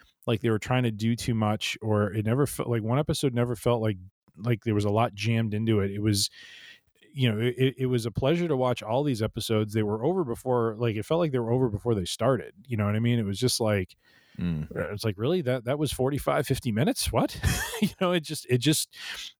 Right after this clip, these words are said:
Speaker 1: you know, when, when you're caught up in the story like that, you just, you know, you lose all sense of time. And,
Speaker 2: Mm-hmm.
Speaker 1: um, and, y-, you know, and, and they brought in some new characters, and, but they didn't try to slam them down our throats. You know, the, I'm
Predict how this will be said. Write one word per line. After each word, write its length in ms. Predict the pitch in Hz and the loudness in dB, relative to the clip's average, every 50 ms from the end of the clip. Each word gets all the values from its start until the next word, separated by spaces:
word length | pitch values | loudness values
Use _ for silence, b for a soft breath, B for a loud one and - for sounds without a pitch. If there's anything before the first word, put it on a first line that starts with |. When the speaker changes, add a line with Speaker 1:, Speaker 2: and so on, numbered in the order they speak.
| _ | _
Speaker 1:
you 100 | - 139 | -4 -2
know, 100 | 131 127 | 0 2
when, 160 | 127 139 147 | 2 0 0
when 140 | 135 143 139 135 | 0 0 0 0
you're 120 | 127 120 | 0 -2
caught 260 | - - 147 151 170 | 0 0 0 2 2
up 140 | 180 165 - | 0 0 0
in 100 | 165 147 | -2 -2
the 80 | 127 117 | -2 -4
story 360 | - - 117 131 180 202 151 | -2 0 0 2 2 2 2
like 200 | 110 107 104 98 - | 2 0 -2 0 2
that, 120 | 113 113 | 2 2
you 140 | 113 113 113 | 2 0 2
just, 260 | 107 117 120 - - - | 2 2 2 2 0 -2
you 120 | 120 113 113 | -2 0 2
know, 60 | 113 | 2
you 180 | 110 107 110 | 2 2 0
lose 240 | 107 104 120 131 131 | 2 2 0 2 2
all 120 | 135 123 123 | 2 2 2
sense 260 | - 127 120 117 - | 0 -2 -4 -4 -4
of 80 | - | -6
time. 520 | - - - 127 165 165 90 - - - 175 101 | -4 -2 0 2 2 0 -2 -4 -12 -14 -4 0
And, 300 | 101 95 92 95 95 B B B B B B | 0 2 2 2 0 B B B B B B
Speaker 2:
Mm-hmm. 340 | 92 87 90 87 87 92 - | -4 0 0 0 0 0 0
Speaker 1:
um, 440 | 98 95 92 92 90 90 90 82 - - | 0 2 2 2 2 0 -2 -6 -2 0
and, 400 | 131 117 110 110 110 107 107 - | 2 2 2 2 0 -2 -4 -6
y-, 140 | 87 95 98 104 - - | -10 -14 -14 -16 -12 -4
you 120 | 151 135 | -2 0
know, 100 | 123 113 | 0 2
and, 200 | 117 120 127 143 - | 2 0 0 -2 -2
and 120 | - 135 131 | -2 0 0
they 80 | 127 | 0
brought 260 | 120 127 131 143 160 | 0 0 0 2 2
in 80 | 190 185 | 0 -2
some 160 | - - 175 | -2 0 0
new 120 | 151 139 131 | 2 0 0
characters, 600 | - - 117 107 113 113 - - 180 190 175 165 | 0 -2 0 0 0 0 0 0 0 0 0 -2
and, 400 | - 143 143 139 139 131 127 120 - _ _ | -2 0 0 0 0 -2 -4 -8 -14 _ _
but 140 | 156 151 143 | -2 0 0
they 80 | 151 | 2
didn't 180 | 160 220 240 233 | 0 0 -2 0
try 140 | 170 208 196 | 0 2 2
to 180 | 180 151 131 120 110 - _ - | 2 0 0 -4 -10 -18 _ -8
slam 380 | - - - 143 147 156 170 165 | -6 -4 -2 0 2 2 2 2
them 140 | 151 143 | 0 2
down 180 | 135 139 139 135 | 2 2 2 2
our 100 | 120 110 | 2 0
throats. 460 | - - 120 117 123 - - - - | 0 0 2 4 4 4 2 0 -2
You 80 | 135 123 | -2 0
know, 240 | 120 120 117 117 117 | 2 2 2 4 4
the, 160 | 117 113 110 | 2 2 2
I'm 60 | 110 | 0